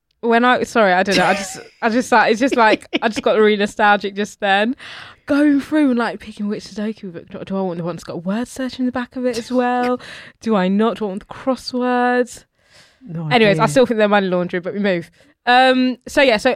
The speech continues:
Speaker 1: asos has bought, what's it called? Topshop.
Speaker 2: Topshop.
Speaker 1: Now, I think it's better for asos to buy it than someone like Boohoo or something, because I feel like asos's voice is more like Topshop's than, like, Boohoo or P L T or something.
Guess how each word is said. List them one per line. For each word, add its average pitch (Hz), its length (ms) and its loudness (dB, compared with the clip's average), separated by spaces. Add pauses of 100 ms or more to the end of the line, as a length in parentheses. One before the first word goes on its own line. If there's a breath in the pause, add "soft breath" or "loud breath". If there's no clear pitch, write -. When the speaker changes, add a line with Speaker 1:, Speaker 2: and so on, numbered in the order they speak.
Speaker 1:
asos 339 500 2
has 269 140 0
bought, 277 520 0 (1080)
what's 220 220 -12
it 185 80 -14
called? 185 380 -6 (180)
Topshop. 240 480 -2
Speaker 2:
Topshop. - 560 -6
Speaker 1:
Now, 285 320 4
I 330 100 4
think 415 280 0
it's 339 120 -2
better 320 420 2
for 262 120 -4
asos 247 320 0
to 214 80 -8
buy 214 160 4
it 196 40 -2
than 208 140 -2
someone 208 480 2
like 190 220 2
Boohoo 202 320 0
or 190 100 0
something, 175 360 -4
because 185 280 -2
I 170 80 0
feel 214 220 -2
like 202 180 2
asos's 214 800 -2
voice 190 640 -8 (420)
is 196 160 -8
more 196 340 -2
like 185 200 -4
Topshop's - 540 -10
than, 185 120 -8
like, 175 180 -8
Boohoo 175 260 -6
or 165 100 -4
P 165 140 -14
L 160 120 -8
T 165 160 -14
or 160 80 -10
something. 170 560 -18